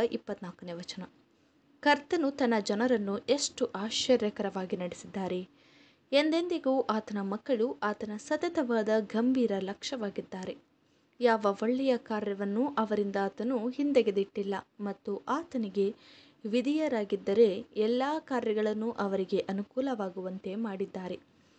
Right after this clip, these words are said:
ಯಾರೆಲ್ಲ ಕರ್ತನನ್ನು ಅನೇಕ ವರ್ಷಗಳಿಂದ ನಂಬಿದ್ದಾರೋ ಅವರಿಗೆಲ್ಲ ಸೂರ್ಯ ಪ್ರಕಾಶ ಹಾಗೂ ಮಬ್ಬುಗತ್ತಲೆಯ ಮುಖಾಂತರ, ಮಂದಹಾಸ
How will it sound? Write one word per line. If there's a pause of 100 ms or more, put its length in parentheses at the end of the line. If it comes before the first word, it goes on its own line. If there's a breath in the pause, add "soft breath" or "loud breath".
(200 soft breath)
ಯಾರೆಲ್ಲ (140)
ಕರ್ತನನ್ನು
ಅನೇಕ
ವರ್ಷಗಳಿಂದ
ನಂಬಿದ್ದಾರೋ (120)
ಅವರಿಗೆಲ್ಲ (140)
ಸೂರ್ಯ
ಪ್ರಕಾಶ
ಹಾಗೂ (520 soft breath)
ಮಬ್ಬುಗತ್ತಲೆಯ
ಮುಖಾಂತರ, (360)
ಮಂದಹಾಸ